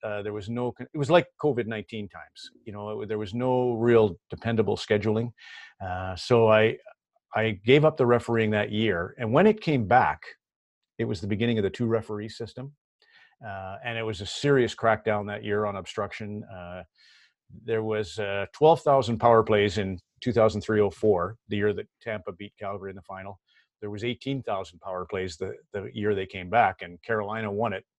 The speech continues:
principally on the basis of special teams. And I'm not knocking them, 'cause I love that team and I love Brindamore's cup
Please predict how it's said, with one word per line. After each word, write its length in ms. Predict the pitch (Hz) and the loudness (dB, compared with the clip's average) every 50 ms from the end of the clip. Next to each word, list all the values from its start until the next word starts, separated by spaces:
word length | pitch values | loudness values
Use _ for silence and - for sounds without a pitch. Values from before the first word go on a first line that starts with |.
| _ _ _ - | _ _ _ -10
principally 420 | - 175 175 - - - 117 107 104 | -8 -8 -8 -8 -8 -6 -4 -4 -2
on 160 | 101 98 95 | -4 -4 -6
the 80 | 95 | -6
basis 380 | 87 101 101 104 - 101 - 95 | -4 -4 -4 -4 -6 -10 -14 -16
of 80 | 85 - | -18 -14
special 360 | - - 98 90 - 98 90 | -10 -8 -8 -8 -8 -10 -12
teams. 380 | - 107 101 92 87 85 87 | -12 -12 -12 -12 -12 -14 -12
And 100 | 101 98 | -8 -4
I'm 80 | 120 139 | 0 2
not 200 | 156 160 160 147 | 4 4 4 4
knocking 260 | 147 147 143 - 117 | 4 4 4 2 0
them, 100 | 95 90 | -10 -10
'cause 120 | 90 98 110 | -10 -6 -4
I 80 | 110 | -2
love 260 | 110 110 123 113 95 | -2 0 -2 -2 -4
that 180 | 87 90 85 _ | -8 -14 -14 _
team 220 | - 104 95 92 | -16 -16 -16 -16
and 80 | 90 90 | -16 -12
I 40 | 92 | -8
love 180 | 104 110 101 | -8 -8 -8
Brindamore's 480 | 87 - 104 101 101 95 95 95 92 - | -8 -10 -12 -10 -12 -14 -14 -16 -16 -16
cup 180 | - 98 95 | -14 -16 -16